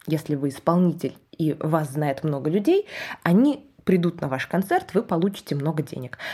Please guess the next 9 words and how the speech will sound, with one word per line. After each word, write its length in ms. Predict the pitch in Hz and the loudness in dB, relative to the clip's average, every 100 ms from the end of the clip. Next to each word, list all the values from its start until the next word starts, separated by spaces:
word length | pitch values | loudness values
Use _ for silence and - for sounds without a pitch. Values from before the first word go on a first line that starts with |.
| - | -2
Музыковеды 640 | 180 196 185 180 269 403 330 | 2 2 4 4 4 4 4
так 240 | 214 202 | 4 2
сделать 420 | 156 160 208 - | 0 2 2 2
не 140 | 175 226 | 4 6
могут. 500 | 185 127 - - - | 4 0 -8 -12 -10
Они 240 | - 165 320 | 0 2 2
получают 540 | 254 208 208 165 151 | 2 2 2 0 0
деньги 280 | 139 139 135 | 0 -4 -4
за 340 | 131 165 320 | 2 4 4